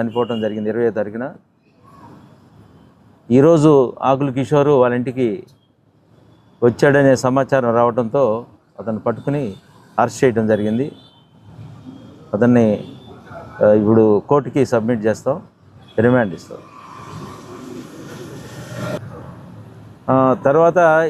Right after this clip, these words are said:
ఇతను ఆకుల కిషోర్ ఇంత గతంలో దాదాపుగా ఎనిమిది కేసుల్లో, దొంగతనాల కేసుల్లో ముద్దాయిగా ఉన్నాడు.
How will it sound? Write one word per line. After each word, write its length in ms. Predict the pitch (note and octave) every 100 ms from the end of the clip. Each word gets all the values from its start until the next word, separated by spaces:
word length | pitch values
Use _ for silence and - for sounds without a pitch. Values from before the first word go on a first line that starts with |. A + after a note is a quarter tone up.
| C#3+
ఇతను 360 | C3 C#3+ D3
ఆకుల 340 | C#3+ D3 D#3+ E3+
కిషోర్ 760 | D#3+ D#3+ E3+ E3 E3 C#3 F3 - _ _ _ _ _ _ _ _ _ - - _ _ B2+
ఇంత 140 | B2+
గతంలో 880 | D3 A2 C#3+ F3+ F3+ F3 E3 F3 - -
దాదాపుగా 420 | C3+ D3+ D3+ D#3
ఎనిమిది 340 | C#3+ D3 C#3+
కేసుల్లో, 760 | C3+ E3+ C#3 E3+ E3+ D#3 D#3 E3+ - _ F#2+
దొంగతనాల 480 | B2 D#3+ D#3+ D#3 C#3+
కేసుల్లో 600 | D3 C#3 C#3+ D3 D#3+ B2+
ముద్దాయిగా 480 | A#2 B2 C#3+ C#3 B2
ఉన్నాడు. 520 | A#2 A#2 A#2+ F#3+